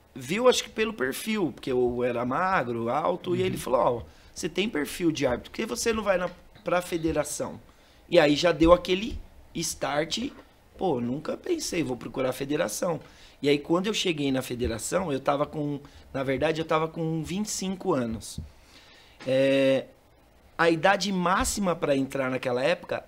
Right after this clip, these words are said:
Speaker 1: era com vinte e cinco.
Speaker 2: Caramba.
Speaker 1: E aí, eu dei, dei sorte, ou era o destino,
Speaker 2: Uhum.
Speaker 1: que a federação tava mudando da Brigadeiro Luiz Antônio pra Barra Funda. Então, nessa mudança,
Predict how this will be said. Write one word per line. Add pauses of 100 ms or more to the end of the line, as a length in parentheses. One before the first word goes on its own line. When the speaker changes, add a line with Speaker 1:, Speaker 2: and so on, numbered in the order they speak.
Speaker 1:
era
com
vinte
e
cinco. (320)
Speaker 2:
Caramba. (320)
Speaker 1:
E
aí,
eu
dei, (840)
dei
sorte,
ou
era
o
destino,
Speaker 2:
Uhum. (440)
Speaker 1:
que
a
federação
tava
mudando
da
Brigadeiro
Luiz
Antônio (420)
pra
Barra
Funda. (720)
Então,
nessa
mudança,